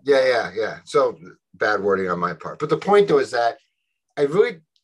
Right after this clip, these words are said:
think it depends 'cause, yes, A E W could get crucified for it if it continues that way. But I don't think they've done it enough because, you remember, they got k-, killed for years. Well, you know, I guess, I guess we could say years now,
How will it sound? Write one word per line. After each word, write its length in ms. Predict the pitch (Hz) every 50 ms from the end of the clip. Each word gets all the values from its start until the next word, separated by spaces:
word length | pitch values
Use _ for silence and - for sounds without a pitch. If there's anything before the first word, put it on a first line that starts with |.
| _ _ -
think 120 | 185 175
it 100 | 175 160
depends 420 | 156 143 - - 156 151 147 135 -
'cause, 200 | 147 135 127 151
yes, 280 | 170 143 - - - -
A 60 | 160
E 100 | 165 175
W 320 | 160 180 170 160 165 156 160
could 260 | - - 180 170 156
get 220 | 160 160 147 -
crucified 580 | - - 151 139 - 139 - - 139 143 139 -
for 180 | - 147 143
it 60 | 127 117
if 80 | -
it 100 | 135 -
continues 560 | - 131 113 - - - 175 165 160 143 117
that 200 | 113 110 110 90
way. 220 | 87 90 80 76 - _ _ _ _ _ _ _ _ _ _ _
But 200 | - 139 135 - -
I 100 | 127 147
don't 200 | 170 185 190 175
think 240 | 180 185 185 170 156
they've 120 | 165 160
done 160 | 156 160 156
it 140 | 151 143 - - 135
enough 800 | 131 120 123 131 147 151 139 123 113 - - - - - - _ _ _ _ _ _ _ _ _ _ _ _ _ _ _ _ _ _ -
because, 180 | 156 156 170
you 60 | 170
remember, 200 | 196 226 240 220
they 100 | 170 180
got 240 | 190 214 196 185 -
k-, 60 | - - - -
killed 360 | - - 208 202 185 165 -
for 100 | - 175
years. 380 | 170 185 208 208 196 170 160 - _
Well, 600 | 135 156 151 147 151 147 156 160 151 143 139 _ _ _ -
you 120 | 151 143
know, 240 | 135 127 123 120 _ _ _ _ _ _ 165 - -
I 40 | 147
guess, 400 | - 170 175 - - - - -
I 80 | - 139
guess 160 | 135 175 170
we 60 | 165
could 100 | 139 131
say 140 | - 143 127
years 340 | 107 104 113 117 113 107 101
now, 300 | 113 110 110 110 - -